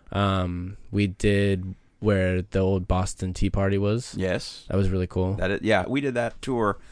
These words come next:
Speaker 2: little harbor tour,
Speaker 1: Mm-hmm.
Speaker 2: the last time we were there, like, which is only a couple years ago.
Speaker 1: Yeah.
Speaker 2: So it wasn't that long.
Speaker 1: We saw
Speaker 2: Isn't it, isn't it crazy, though? Like, you think of the Boston Tea Party and how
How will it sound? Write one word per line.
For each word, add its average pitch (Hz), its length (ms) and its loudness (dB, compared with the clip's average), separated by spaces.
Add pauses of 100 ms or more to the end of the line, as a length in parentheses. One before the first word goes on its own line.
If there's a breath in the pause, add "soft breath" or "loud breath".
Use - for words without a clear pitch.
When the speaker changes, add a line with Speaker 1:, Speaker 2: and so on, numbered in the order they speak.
(160 soft breath)
Speaker 2:
little 110 160 2
harbor 107 260 2
tour, 127 400 -6 (240 soft breath)
Speaker 1:
Mm-hmm. 120 180 2
Speaker 2:
the 101 60 4
last 90 240 2
time 95 180 0
we 92 60 0
were 90 60 0
there, 92 120 -2
like, 90 120 -4
which 92 160 -8
is 113 60 -8
only 139 200 -4
a - 20 -16
couple - 280 -10
years 113 200 -6
ago. - 260 -10
Speaker 1:
Yeah. 85 200 -2
Speaker 2:
So 73 60 -4
it 87 40 -6
wasn't 98 240 -10
that - 120 -16
long. 104 200 -14 (160)
Speaker 1:
We 98 680 2 (540 soft breath)
saw 110 400 6
Speaker 2:
Isn't 104 280 8
it, - 80 -2
isn't 240 200 -4
it 277 120 -4
crazy, 165 440 0
though? 185 300 -4 (840)
Like, 139 140 -4
you 156 60 -6
think 196 140 -6
of 175 40 -8
the 151 60 -2
Boston 127 360 -2
Tea 123 160 -4
Party 104 320 2
and 95 100 -4
how 95 360 -4